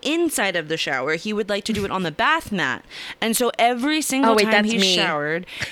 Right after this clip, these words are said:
Speaker 1: he would leave, you could see his footprints on the bath mat, and it would drive me cra-, I'm like, "Why can't you just get dry in the shower?"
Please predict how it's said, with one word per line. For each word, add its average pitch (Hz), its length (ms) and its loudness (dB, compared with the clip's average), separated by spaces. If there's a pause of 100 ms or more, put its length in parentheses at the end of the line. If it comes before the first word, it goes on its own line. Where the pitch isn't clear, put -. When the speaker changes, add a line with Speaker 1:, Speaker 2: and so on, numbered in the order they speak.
Speaker 1:
he 269 200 2
would 277 200 0
leave, 254 380 0
you 240 180 -2
could 285 180 -4
see 302 180 -2
his 269 220 0
footprints 233 680 -2
on 202 140 0
the 208 60 -2
bath 190 340 0
mat, 156 320 -4
and 208 120 0
it 208 140 0
would 226 440 2
drive 202 500 2
me 233 340 0
cra-, 226 260 -4 (280)
I'm 220 100 2
like, 240 120 0
"Why 240 440 4
can't 370 180 -2
you 349 140 2
just 285 200 0
get 277 160 0
dry 240 400 2
in 262 340 0
the 247 100 0
shower?" 247 640 0